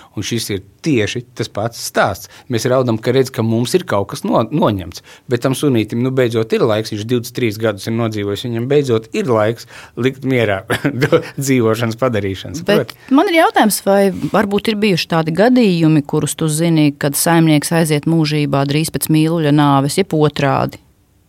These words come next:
Speaker 1: Es zinu abus divus gadījumus.
Speaker 2: Vari pastāstīt?
Speaker 1: Nu, jācer uz ļoti labiem, ā, radiem. Jāceļ uz ro-, ļoti, ā,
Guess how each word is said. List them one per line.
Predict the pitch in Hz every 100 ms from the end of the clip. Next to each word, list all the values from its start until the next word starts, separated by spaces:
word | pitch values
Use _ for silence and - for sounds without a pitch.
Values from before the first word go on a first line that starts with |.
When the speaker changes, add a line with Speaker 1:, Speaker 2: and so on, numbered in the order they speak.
| _ -
Speaker 1:
Es | 107 101 104
zinu | 120 117
abus | 113 120
divus | 117
gadījumus. | 95 90 82 87 - - _ _ - -
Speaker 2:
Vari | 165 170
pastāstīt? | 170 - 349 - 190 185 - - - - _ -
Speaker 1:
Nu, | 107
jācer | 110 123 120 135 120
uz | 117 110
ļoti | 120 135 117 117
labiem, | 131 123 120 117 117
ā, | 117 117 131
radiem. | 180 127 95 85 - - -
Jāceļ | 113 - 113
uz | 104 120
ro-, | 120
ļoti, | 110 123 123 123
ā, | 120 127